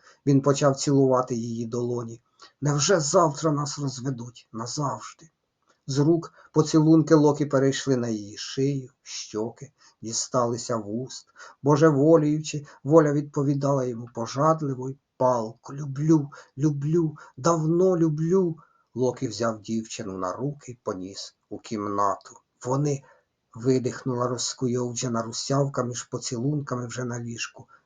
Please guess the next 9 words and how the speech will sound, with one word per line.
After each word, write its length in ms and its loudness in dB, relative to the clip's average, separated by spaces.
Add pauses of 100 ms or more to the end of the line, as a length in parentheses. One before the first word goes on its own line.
«Вони 300 6
не 140 -2
зайдуть?» 680 -4 (160)
«Ні». 360 0 (600)
Я 120 8
замкнув 540 -2
двері 380 -4 (120)
на 120 -6
защіпку. 800 -8